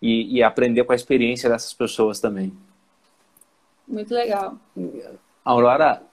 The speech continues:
Speaker 1: tu falou pra mim, assim, de dois projetos muito interessantes que acho que casam muito com as conversas que a gente vem tendo nessa sequência de lives. A gente conversou com, com a Fernanda, com o Paulo,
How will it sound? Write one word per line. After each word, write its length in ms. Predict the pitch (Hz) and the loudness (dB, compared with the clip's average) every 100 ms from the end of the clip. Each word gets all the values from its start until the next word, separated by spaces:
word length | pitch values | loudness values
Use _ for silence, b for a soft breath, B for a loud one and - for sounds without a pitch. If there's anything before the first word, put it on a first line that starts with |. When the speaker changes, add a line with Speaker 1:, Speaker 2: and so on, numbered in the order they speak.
| _ _ | _ _
Speaker 1:
tu 100 | 180 | -4
falou 300 | 165 196 185 | 2 4 4
pra 140 | 190 160 | 0 0
mim, 180 | 151 | -2
assim, 180 | 156 165 | -2 -4
de 80 | 131 | -2
dois 240 | 123 147 | 2 2
projetos 760 | - 151 127 127 131 - 113 - - | 2 0 2 0 0 -6 -8 -8 -10
muito 560 | 139 127 131 143 165 170 | -4 -2 2 2 0 -2
interessantes 800 | 147 131 120 - 117 127 - - | 0 2 2 2 0 0 -8 -6
que 160 | 117 | -2
acho 220 | 107 110 - | -2 -2 -4
que 240 | 127 110 b b b | -2 -2 b b b
casam 340 | - 120 123 131 | 2 4 4 -2
muito 440 | 123 120 135 139 | -4 -4 -6 -8
com 100 | 135 | -2
as 120 | 135 - | -2 0
conversas 680 | 135 120 117 120 131 127 - | -4 0 4 4 2 -4 -4
que 60 | |
a 60 | 107 | -6
gente 260 | 113 113 | -6 -10
vem 160 | 117 110 | -14 -16
tendo 300 | 110 113 117 | -12 -10 -10
nessa 240 | 113 - | -12 -10
sequência 440 | - 113 117 113 104 | -8 -8 -6 -6 -4
de 100 | 101 | 0
lives. 680 | 101 104 120 107 - - b b b - | 4 6 4 2 -8 -10 b b b -8
A 100 | 95 | -4
gente 260 | 104 110 | -4 -4
conversou 640 | - 117 110 107 - 113 113 | -2 2 2 0 2 4 4
com, 420 | 120 101 98 98 B B B | 0 -6 -6 -10 B B B
com 80 | 110 | -4
a 40 | |
Fernanda, 760 | - 110 101 104 120 123 107 98 | -2 -2 -2 -2 0 2 0 0
com 160 | 107 | -4
o 60 | 101 | -6
Paulo, 680 | 95 104 110 123 131 127 | 2 4 4 4 4 2